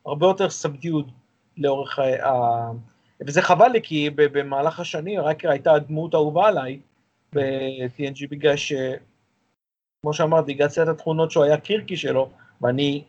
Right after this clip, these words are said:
אה, תמיד, אה, קירק היה הקפטן המ-, המועדף עליי, אה, כקפטן. אה, אז לכן זה היה, זה קצת, אה,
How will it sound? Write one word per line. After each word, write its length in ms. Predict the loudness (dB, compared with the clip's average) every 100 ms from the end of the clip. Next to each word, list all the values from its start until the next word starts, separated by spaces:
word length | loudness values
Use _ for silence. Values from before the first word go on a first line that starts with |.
| _ _ _ _ _ -4
אה, 160 | -4 0
תמיד, 300 | 2 4 6
אה, 220 | 6 4 4
קירק 240 | 2 4
היה 100 | 4
הקפטן 420 | 4 2 0 0
המ-, 160 | 0 -4
המועדף 760 | -2 -2 -2 0 2 4 2 2
עליי, 260 | 0 -2 -8 _ _ _ _ -8
אה, 60 | -4 -4 -2 -4 -4 -8 -4
כקפטן. 500 | 0 4 2 0 -8 -10 _ _ _ _ _ _ _ _ _ -12
אה, 440 | -10 -8 -6 -4 -6 -8 -16 -20 _ _ -4
אז 180 | 0 2
לכן 300 | 4 4 6
זה 100 | 8
היה, 440 | 10 10 10 8 4 -6 -20 -2
זה 100 | -2
קצת, 340 | 6 4 6
אה, 800 | 6 8 8 8 6 4 0 -4